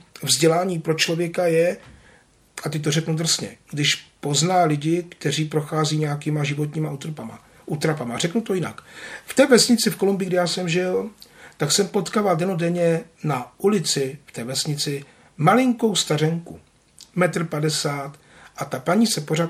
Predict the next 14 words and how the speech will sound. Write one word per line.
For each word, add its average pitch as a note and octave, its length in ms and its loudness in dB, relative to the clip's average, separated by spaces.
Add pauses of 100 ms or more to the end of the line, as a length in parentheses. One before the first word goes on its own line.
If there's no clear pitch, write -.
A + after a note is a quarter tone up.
usmívala F3+ 680 -2
a D3+ 60 -12
pořád D#3+ 300 0
byla D#3+ 180 -2
taková D3+ 440 -6 (340)
dobře F3 300 4
nalazená. E3+ 580 -2 (440)
A C3+ 60 0
jednou E3 180 4
jsem G#3+ 160 4
se G#3 120 2
s - 100 2
ní A#3 80 6
bavil C#3+ 480 0